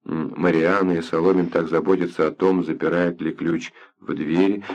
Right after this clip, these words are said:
отделяющей комнату героя от комнаты героини. Эта сцена создает впечатление, совершенно противоположное духу стыдливости, и совсем нет ничего целомудренного в такой заботе о собственном целомудрии.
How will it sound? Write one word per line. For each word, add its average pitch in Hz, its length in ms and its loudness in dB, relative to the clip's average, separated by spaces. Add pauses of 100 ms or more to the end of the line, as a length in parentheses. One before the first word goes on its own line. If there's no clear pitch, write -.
отделяющей 90 680 2
комнату 90 460 0
героя 87 360 4
от 82 80 -4
комнаты 85 400 -2
героини. 82 600 0 (320)
Эта 123 440 2
сцена 98 880 0 (340)
создает 87 800 2
впечатление, 90 640 2
совершенно 85 480 0
противоположное 87 720 0
духу - 320 -6
стыдливости, 73 920 -4 (300)
и - 100 -4
совсем - 560 -2
нет 123 240 2
ничего 82 500 -2 (100)
целомудренного 95 840 2
в - 40 -10
такой 82 300 0
заботе 85 720 0
о 82 100 -4
собственном - 580 -8
целомудрии. 85 800 -4